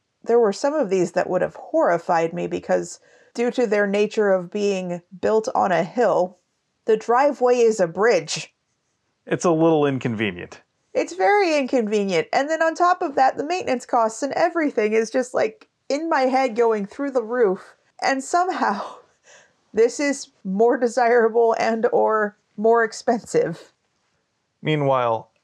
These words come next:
Speaker 2: the chambers that the mayor puts Kvothe up in are huge. Like, they are cavernous. The bed itself is bigger than the room that he's been staying at in Anchors. It's massive.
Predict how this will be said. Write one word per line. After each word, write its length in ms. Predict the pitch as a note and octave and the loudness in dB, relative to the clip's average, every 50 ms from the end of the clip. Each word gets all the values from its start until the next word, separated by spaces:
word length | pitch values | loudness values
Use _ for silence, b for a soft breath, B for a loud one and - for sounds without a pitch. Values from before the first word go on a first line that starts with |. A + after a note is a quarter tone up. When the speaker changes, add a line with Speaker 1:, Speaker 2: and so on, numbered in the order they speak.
| _ _ | _ _
Speaker 2:
the 160 | - B2+ C3+ | -4 -4 -4
chambers 600 | C3 - - E3+ F3 F3+ F3 E3+ D#3+ D3 B2+ - - | -4 -2 -2 -2 -2 0 0 0 0 0 -2 -4 -2
that 220 | - C3+ B2+ - | 0 0 0 0
the 80 | - B2 | -2 -2
mayor 280 | A#2 A#2 A#2+ A#2+ A#2 | 0 2 2 2 0
puts 320 | G#2 - - A#2+ A2 - - | 0 0 -2 -2 -2 -4 -10
Kvothe 380 | - - - B2 A2 A2 G#2 | -16 -6 -2 -2 -2 0 -2
up 220 | A#2 A2 G#2 - A2 | -2 -4 -2 -2 -4
in 160 | G#2 G2+ G2 | -4 -4 -6
are 240 | - - A2 G2+ F#2 | -8 -6 -6 -6 -6
huge. 840 | - - - - - - - A#2 A2 G2+ F#2+ F#2+ - - - - - _ _ _ _ _ _ _ _ - | -8 -14 -16 -18 -16 -8 -6 -4 -4 -4 -4 -8 -12 -16 -18 -18 -18 _ _ _ _ _ _ _ _ -6
Like, 300 | - A2+ A2+ A2 - b b b b b b b | -2 -2 -2 -2 -6 b b b b b b b
they 360 | C3+ A#2+ C#3+ C3+ C3+ C#3+ C#3+ | -6 -2 -2 0 0 0 0
are 380 | C#3+ C#3 B2+ B2 A#2+ A2 - - | 0 0 0 0 0 -2 -4 -10
cavernous. 800 | - - - - C3+ B2+ A2+ A2 G#2+ F#2+ F#2 F2+ - - - - | -12 -10 -6 -6 -4 -4 -4 -4 -4 -4 -4 -6 -8 -10 -14 -16
The 260 | - - B2+ A#2 C3+ | -16 -14 -6 -6 -6
bed 280 | G#2+ G2+ - C#3 D3+ E3 | -4 -2 -2 -2 0 0
itself 560 | D#3+ D3 - - - - B2+ C3 D3+ D3+ - - - | 0 -2 -2 -6 -4 -2 0 0 0 -2 -6 -10 -6
is 320 | B2+ B2 B2 A#2 A2 - | -4 -4 -2 -4 -6 -10
bigger 480 | - - C3 C3+ C3+ C3+ C3+ B2+ B2 B2 | -6 -4 -4 -2 0 0 0 0 -2 -2
than 240 | A#2 A2+ A#2 A#2+ A2+ | -2 0 0 0 2
the 100 | A2+ A2 | 0 0
room 200 | A2 A#2 B2 A#2+ | 2 0 2 2
that 160 | A#2 A2+ G2+ | 0 -2 -2
he's 200 | A2 A#2 G#2 - | -6 -10 -10 -6
been 200 | - B2+ A#2+ A2 | -2 -2 -2 -2
staying 400 | - - - B2 A#2 A#2 A#2 A2+ | -4 -4 -2 -2 -2 -2 -2 -2
at 160 | A2 A2 G#2+ | -2 -2 -4
in 100 | G2+ G2 | -4 -4
Anchors. 640 | G#2 G#2 G#2+ G#2 - G#2 G2 G2+ - - - - - _ _ _ _ _ _ _ _ _ _ _ _ _ _ _ _ _ _ _ | -4 -4 -4 -6 -8 -10 -10 -10 -12 -14 -18 -20 -20 _ _ _ _ _ _ _ _ _ _ _ _ _ _ _ _ _ _ _
It's 400 | - C3 - - - - - - _ _ _ _ _ | -8 -6 -6 -6 -8 -8 -8 -10 _ _ _ _ _
massive. 760 | A2+ A2 A2+ B2 C#3+ D#3 C#3 - - - - - - - - | -10 -6 -4 -2 -2 -2 -4 -4 -8 -8 -10 -12 -14 -18 -20